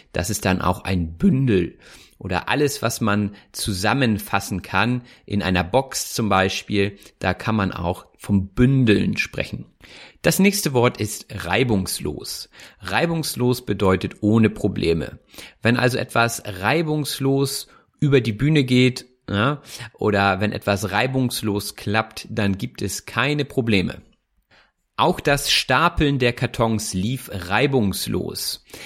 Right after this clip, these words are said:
Stapeln bedeutet aufeinanderlegen oder aufhäufen.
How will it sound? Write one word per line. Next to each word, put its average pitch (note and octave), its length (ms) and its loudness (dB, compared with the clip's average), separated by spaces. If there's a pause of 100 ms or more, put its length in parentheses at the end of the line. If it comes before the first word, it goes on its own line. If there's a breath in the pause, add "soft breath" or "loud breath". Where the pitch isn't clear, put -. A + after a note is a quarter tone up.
(180 loud breath)
Stapeln C#3 680 2
bedeutet G2 520 2
aufeinanderlegen A#2+ 1080 0
oder G2+ 440 -4
aufhäufen. F#2 1040 0